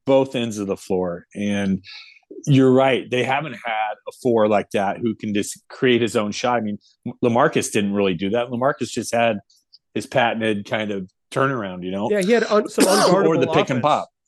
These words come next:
Speaker 2: Some unguardable
Speaker 1: Right.
Speaker 2: offense, but Jeremy
Speaker 1: Not
Speaker 2: Grant
Speaker 1: create your own shot.
Speaker 2: A hundred percent. Jeremy Grant can dribble into shots. He can run a pick and roll as a screener. He can run the pick and roll as a ball handler. He can score out of the post.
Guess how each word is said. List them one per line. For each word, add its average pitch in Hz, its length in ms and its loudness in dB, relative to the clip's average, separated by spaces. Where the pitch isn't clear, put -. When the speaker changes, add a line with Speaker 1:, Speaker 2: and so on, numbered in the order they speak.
Speaker 2:
Some 202 100 0
unguardable 196 500 2
Speaker 1:
Right. 160 120 0
Speaker 2:
offense, 147 320 -8
but 151 260 -6
Jeremy 190 300 2
Speaker 1:
Not - 160 4
Speaker 2:
Grant 180 140 -2
Speaker 1:
create 139 300 4
your 127 180 0
own 120 120 -4
shot. 113 260 -6
Speaker 2:
A 165 80 -4
hundred 190 220 0
percent. 160 300 -6
Jeremy 190 180 2
Grant 190 220 0
can 165 100 -6
dribble 147 300 -6
into 180 160 -4
shots. 175 340 -4
He 165 80 -10
can 160 140 -4
run 175 160 2
a 185 40 0
pick 180 140 -4
and 165 100 -4
roll 156 140 0
as 127 80 -8
a 127 60 -18
screener. 165 520 0
He 160 60 -10
can 143 140 -6
run 143 100 -4
the 135 80 -8
pick 143 140 -10
and 135 80 -6
roll 123 160 -6
as 117 80 -12
a 120 40 -12
ball 143 300 0
handler. 151 440 -2
He - 60 -20
can 139 100 -8
score 139 260 -6
out 127 140 -6
of 117 80 -14
the 120 100 -12
post. 170 460 0